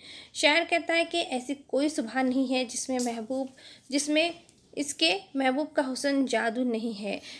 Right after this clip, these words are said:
शायर का महबूब बेहद हसीन व जमील है। इसका हुस्न सुबह को देखते हुए शायर को ये गुमान होता है कि जैसे कि हर सुबह, हर रोशन, हर उजली और रोशन सुबह में इसके महबूब का क्या हुस्न जलवानुमा है, जिसकी वजह से सुबह की खूबसूरती और बढ़ जाती है।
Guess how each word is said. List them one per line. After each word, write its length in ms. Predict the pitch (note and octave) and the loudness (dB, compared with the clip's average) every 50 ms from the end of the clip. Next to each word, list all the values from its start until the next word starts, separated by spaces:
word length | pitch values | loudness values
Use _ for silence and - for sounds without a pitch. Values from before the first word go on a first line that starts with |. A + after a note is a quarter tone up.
| - - | -12 -6
शायर 380 | - - C#4 C#4 D#4 D#4+ D#4+ | 0 2 4 4 4 2 2
का 120 | D#4+ E4+ D#4+ | 2 2 0
महबूब 340 | D4 C#4 C4 B3 C#4 C4+ | 2 2 0 0 -2 -2
बेहद 260 | A3+ A#3 A3+ B3 A#3+ A3+ | -2 -2 -2 -2 -2 -2
हसीन 360 | A#3 A3+ - - B3 B3 B3 | -6 -10 -4 -2 0 0 2
व 60 | A#3+ | 0
जमील 360 | A3+ - A#3+ B3+ C#4 C#4+ B3+ | 0 -2 0 2 2 2 4
है। 120 | C4+ C4+ C#4 | 2 0 0
इसका 320 | - - C#4+ - - C#4 | -2 -2 -6 -2 -2 0
हुस्न 280 | B3+ C#4 C4+ - C#4+ C4 | 0 0 0 0 -4 -4
सुबह 260 | - - A3 A3 A3 | -4 -2 -2 -2 -2
को 140 | A3 A#3 G#3+ | 0 -2 -2
देखते 360 | G#3 A#3 A3+ A3+ - - C#4 | 0 -2 -4 -4 -4 -2 0
हुए 240 | C4 A#3 B3 B3 A#3+ | 0 2 2 0 0
शायर 320 | - - A3+ A3 A3 A#3 | -2 -4 -4 -4 -4 -4
को 100 | - A#3 | -4 -4
ये 120 | A3+ A3+ | -4 -4
गुमान 320 | G#3+ G#3 A3+ A#3+ C#4 D#4+ E4 | -2 -4 -4 -2 -2 0 0
होता 220 | E4 D4+ D#4 D#4+ | -2 -2 -2 0
है 100 | D#4 D#4+ | 0 0
कि 120 | D#4 - D4+ | 0 -2 -2
जैसे 280 | C#4+ D#4 D4 - D4 | -2 -2 -2 -2 -4
कि 140 | C#4+ - F4+ - - - - - - - - - | -4 -4 -8 -8 -8 -16 -16 -16 -18 -16 -8 2
हर 140 | D4+ D#4+ D#4+ | 4 4 4
सुबह, 420 | E4+ - E4 C4 B3+ C4+ C#4+ D4 | 4 2 0 -2 0 2 2 2
हर 240 | C#4+ C#4+ C#4+ D4 C#4+ | 2 4 2 4 4
रोशन, 420 | C#4+ C#4 C4+ C4 - C#4+ C#4+ E4 E4 - - - - - - _ _ _ - _ _ - - - - A#3+ | 6 4 2 2 0 -2 -2 -2 -4 -8 -20 -20 -20 -20 -20 _ _ _ -20 _ _ -20 -14 -10 -2 4
हर 120 | C#4 D4 D#4 | 4 6 6
उजली 260 | C#4+ C#4 C#4+ D#4 D#4 | 6 4 4 4 6
और 240 | D4 C#4 C4 C4 B3+ | 6 6 8 8 6
रोशन 260 | C4 C4+ - C#4+ C4+ | 4 6 4 2 2
सुबह 240 | - B3+ B3+ B3+ B3+ | 2 2 0 0 2
में 120 | B3+ B3 | 0 0
इसके 200 | A#3+ - - B3+ | -2 -2 -2 -2
महबूब 260 | A#3+ A#3+ A#3 A#3 A3+ | 0 2 0 0 0
का 120 | A3+ A3+ A3+ | 0 0 0
क्या 180 | A3+ D4 F4+ | 2 0 -2
हुस्न 460 | F#4 C#4+ B3+ C4 - - B3+ D4 G#4+ C5+ - - - - - - B3+ | 0 -2 -4 -6 -4 -2 0 0 0 -2 -4 -8 -20 -20 -14 -8 4
जलवानुमा 600 | A3+ C4 C#4 C4+ C4 B3+ A#3+ A3+ A3+ A3 G#3+ G3+ | 6 6 6 6 4 4 2 2 2 0 0 -2
है, 380 | G3+ G#3+ G#3 G3 F#3+ F#3 - | -2 0 0 0 0 -2 -4
जिसकी 300 | - C4 C#4 - - E4+ | -4 -4 -6 -2 -2 2
वजह 240 | D#4 D#4+ D4+ D4 D4+ | 4 4 4 4 2
से 140 | D4+ E4 D#4 | 0 0 -4
सुबह 260 | D4 - A#3+ A3 A3 | -2 -2 -4 -2 -4
की 140 | A3+ - B3+ | -4 -6 -4
खूबसूरती 520 | - B3+ A#3 - - B3 A#3 A#3+ - D4+ | -6 -6 -8 -6 -2 -4 -4 -2 -2 -8
और 280 | D4+ - A#3 A#3 A3+ G#3+ | -6 -2 2 4 4 4
बढ़ 180 | G3+ G#3 F#3+ | 4 4 2
जाती 340 | G3+ F#3+ F#3+ F#3+ F#3+ - G#3 | 2 0 -4 -6 -6 -8 -8
है। 240 | G3 G#3 G3 F#3 - | -6 -4 -4 -6 -6